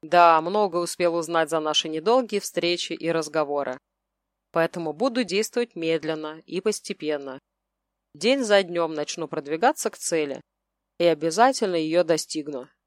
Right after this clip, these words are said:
Терпение и упорство мне помогут.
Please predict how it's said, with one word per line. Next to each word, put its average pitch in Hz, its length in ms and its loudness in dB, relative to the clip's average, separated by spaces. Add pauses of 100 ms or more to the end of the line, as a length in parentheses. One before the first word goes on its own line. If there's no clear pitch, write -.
(400)
Терпение 185 640 -2
и 175 120 -2
упорство 202 540 2
мне 175 200 0
помогут. 151 680 0